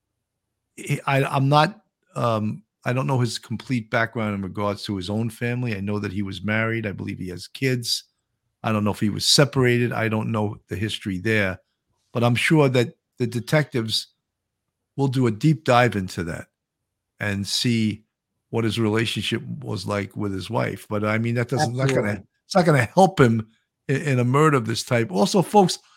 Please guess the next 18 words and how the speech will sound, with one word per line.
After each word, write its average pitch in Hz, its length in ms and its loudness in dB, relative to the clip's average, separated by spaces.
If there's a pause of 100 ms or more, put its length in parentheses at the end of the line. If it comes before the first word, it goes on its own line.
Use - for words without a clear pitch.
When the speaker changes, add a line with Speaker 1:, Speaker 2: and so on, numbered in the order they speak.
(200)
Speaker 1:
a 165 80 2
lot 254 200 6
of 277 120 0
you 226 160 4
have 147 240 2
asked 151 400 -2
about 113 400 0
murder 120 400 -2
first - 420 -6
degree 107 560 -2 (400)
and 110 140 -4
murder 110 220 0
fir-, 113 280 -6 (120)
uh, 110 120 -2
second 110 440 -4
degree. 87 360 -10 (920)
The 180 140 4
only, 269 380 2